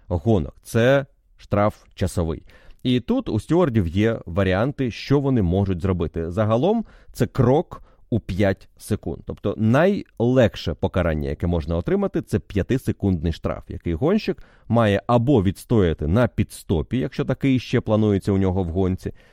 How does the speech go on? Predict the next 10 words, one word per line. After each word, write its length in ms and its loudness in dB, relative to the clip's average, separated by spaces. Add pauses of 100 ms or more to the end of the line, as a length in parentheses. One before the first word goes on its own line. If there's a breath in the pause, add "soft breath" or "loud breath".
(120 soft breath)
Він 140 -2
заїжджає, 560 2
стоїть 460 -4
п'ять 240 0
секунд, 380 -2
і 40 0
потім 280 -2
механіки 380 -2
починають 380 -2
працювати. 580 -6